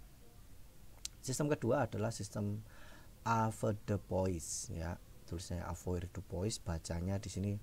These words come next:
Avoirdupois atau Avoirdupois, ya, Avoirdupois kalau yang American English, Avoirdupois kalau, eh, British English,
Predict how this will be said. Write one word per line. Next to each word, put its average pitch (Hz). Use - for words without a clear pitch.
Avoirdupois 98
atau 117
Avoirdupois, 98
ya, -
Avoirdupois 82
kalau 73
yang 82
American 85
English, 90
Avoirdupois 87
kalau, 82
eh, 82
British -
English, 90